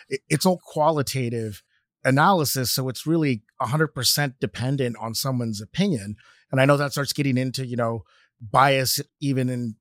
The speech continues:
an A I model and, and, and all of this other stuff. But just at the most fundamental level of how do I measure my risk and how do I know that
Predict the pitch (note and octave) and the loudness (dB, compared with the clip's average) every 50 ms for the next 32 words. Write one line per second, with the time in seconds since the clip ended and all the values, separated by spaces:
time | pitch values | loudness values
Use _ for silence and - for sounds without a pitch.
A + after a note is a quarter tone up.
0 | _ _ - C3 C3 B2+ C3+ C3+ B2+ B2+ C3+ C#3+ D3 C#3+ C#3 C3+ C3 C3 C3+ C3+ | _ _ -2 0 0 2 2 2 4 4 4 4 4 2 0 0 -2 -2 -2 -2
1 | C3 C3 C3 B2+ B2+ A#2 A2 A2 - - A#2 A2+ A#2 A#2 A#2 A#2 A2+ A2+ G#2+ - | -2 -4 -4 -4 -4 -6 -6 -8 -8 -10 -10 -10 -10 -10 -8 -8 -8 -10 -12 -14
2 | - - _ _ _ _ - - - D3+ C#3+ C3+ B2 C#3+ D3+ - F#3+ F3 C#3 B2+ | -20 -20 _ _ _ _ -6 0 4 4 6 6 4 2 2 2 0 0 0 0
3 | A2+ - - A#2 A2 A2 G2 - _ _ _ _ _ _ _ _ _ - G#2+ F#2+ | -2 -4 -6 -6 -6 -8 -8 -10 _ _ _ _ _ _ _ _ _ -10 -8 -4
4 | - - E3+ E3+ D3+ - D#3+ - - C3 C3+ C#3 C3+ - - - C#3+ C3+ C3 A2+ | -2 0 0 0 0 -2 -4 -4 -2 -2 -2 0 -2 -2 -4 -4 -4 -2 -2 -2
5 | A2+ C3+ F3+ E3+ - D3 C3 A#2 A2 F2+ E2+ F2 F2 F#2+ G2 _ _ _ _ _ | 0 0 -2 0 0 -2 -2 -2 -4 -6 -8 -10 -16 -16 -18 _ _ _ _ _
6 | _ _ - B2 B2+ B2+ A2+ G2+ - _ _ _ - - C#3+ D3+ D3+ D3 D3 D3 | _ _ 0 4 4 4 4 0 -6 _ _ _ -4 2 4 4 4 4 2 2
7 | C3+ C#3 C#3+ A#2 C3 C3 A#2+ G#2+ G2+ A2 A#2+ C#3+ C#3+ C#3 - - - A#2+ A2+ G#2+ | 0 0 0 -2 -2 -4 -4 -4 -4 -4 -2 0 0 0 -2 -2 -4 -6 -10 -6
8 | F#2+ A#2+ C3+ C#3 C3+ B2+ B2 B2 B2 B2+ B2+ B2+ B2+ A#2+ B2+ A#2 A2+ | -4 -2 0 0 0 0 0 -2 -2 -2 -2 -2 -2 -2 -2 -4 -4